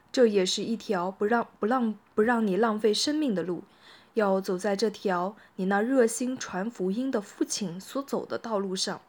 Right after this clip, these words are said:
别把你厨房墙上的饰板给丢了，这是重若千钧的，千金的智慧明灯。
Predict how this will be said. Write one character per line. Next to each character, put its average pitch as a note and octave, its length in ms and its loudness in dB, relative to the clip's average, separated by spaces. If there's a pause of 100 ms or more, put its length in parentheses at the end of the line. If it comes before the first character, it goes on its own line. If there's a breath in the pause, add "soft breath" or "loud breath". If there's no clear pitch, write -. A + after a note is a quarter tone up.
(1800 loud breath)
别 A3 120 8
把 A3 200 2
你 G3 340 2 (320 soft breath)
厨 G3+ 200 -4
房 G3+ 380 -2
墙 F#3+ 380 -4
上 B3 340 -2
的 F#3+ 320 0 (480 soft breath)
饰 - 240 -2
板 F#3 340 0
给 A3+ 160 -2
丢 C#4 300 0
了， A3 240 0 (580 soft breath)
这 - 80 -4
是 A#3 240 0 (540)
重 A#3 240 2
若 G#3+ 240 4
千 C4 300 -2
钧 C#4 260 -2
的， G#3+ 240 0 (720)
千 C4 280 0
金 C#4 240 -2
的 A3 160 4
智 G3 200 -2
慧 A#3+ 200 0
明 F#3 240 -2
灯。 C#4 300 0